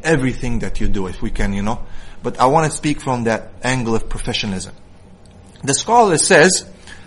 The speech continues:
وَقَدْ أَمَرَ اللَّهُ سُبْحَانَهُ وَتَعَالَى بِالْإِحْسَانِ إِلَى النَّاسِ أَجْمَعِينَ. Yani ihsan, Allah subhanahu wa ta'ala has indeed, okay, ordered ihsan for all human beings, okay? And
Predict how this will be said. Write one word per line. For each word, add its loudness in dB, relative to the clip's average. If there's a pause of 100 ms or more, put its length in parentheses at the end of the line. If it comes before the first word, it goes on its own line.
(760)
وَقَدْ 6
أَمَرَ 8
اللَّهُ 8
سُبْحَانَهُ 0
وَتَعَالَى 4
بِالْإِحْسَانِ 4 (340)
إِلَى 6
النَّاسِ 4
أَجْمَعِينَ. -4
Yani -4
ihsan, 2
Allah 4
subhanahu -2
wa -10
ta'ala 0 (200)
has 2
indeed, 4 (400)
okay, -2
ordered 4
ihsan 0
for -4 (140)
all 4
human 0
beings, -12
okay? -6 (720)
And 4